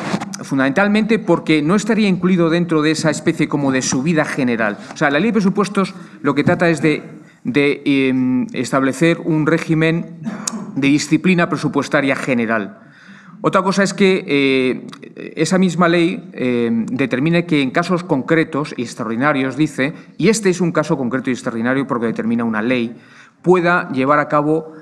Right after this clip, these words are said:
eh, adaptaciones en los puestos de trabajo. Los puestos de trabajo, los policías también desempeñan puestos de trabajo. Luego, esto es una adaptación clara, es decir, a esa circunstancia. Por tanto, o sea, yo creo que no tiene por qué entrar en pugna una cosa con otra.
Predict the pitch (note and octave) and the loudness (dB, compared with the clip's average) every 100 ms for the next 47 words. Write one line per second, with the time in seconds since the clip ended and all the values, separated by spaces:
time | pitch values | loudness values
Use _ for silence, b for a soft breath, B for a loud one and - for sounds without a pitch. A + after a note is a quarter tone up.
0 | B B2+ B2+ A#2+ - C3 B2 C3+ A#2+ E3 | B -4 0 0 2 0 0 -4 -2 2
1 | D#3+ D3 E3 E3+ - B2+ A#2 A2+ D3 C3 | 2 2 -2 -4 -6 -4 -2 -2 -4 -4
2 | C3 A#2+ A2 G2+ G2+ F#2+ - B B B | -4 -4 -4 -4 -6 -10 -14 B B B
3 | B _ - A2 G#2 C3+ E3+ D#3+ D#3 E3 | B _ -14 -10 -6 -4 0 2 2 0
4 | G3+ - - - - - G2 - G2+ A2+ | -2 -6 -8 -10 -10 -14 -12 -8 -4 -2
5 | B2 D3 C#3+ B2+ A#2+ A2 G#2+ - G#2 G2 | 0 0 -2 -2 -2 -2 -4 -8 -6 0
6 | B2 F3 - - A2+ B2+ D3+ C#3+ D#3+ C#3 | 0 0 -2 -2 -2 -2 -2 0 2 2
7 | C3 - A#2 C#3+ D#3 F3 - - D#3 E3 | 0 -2 -4 0 0 0 -6 0 2 2
8 | D3+ A3 - - - A#2+ B2 A#2+ C3 C#3 | 0 -2 -8 -14 -8 -4 -2 -2 -2 -2
9 | C3+ A2 G2+ D3 D#3+ B2+ A2 C3+ F3 F#3 | -4 -4 -4 -2 0 -2 -2 0 0 -2
10 | B B B - G#2+ B2 B2+ C#3+ E3 C#3 | B B B -4 -2 0 2 2 2 2
11 | D#3 D#3+ D#3+ C#3 - C3 C3+ - B2 A#2 | 2 2 0 -2 -2 0 0 0 -2 0
12 | D3+ C#3+ C3 - F3+ E3+ F3+ F#3 C#3+ C3 | 0 2 0 0 0 2 0 0 -2 -2
13 | C3+ C3 A#2 G2+ G2 A2 | -2 -4 -2 -4 -6 -12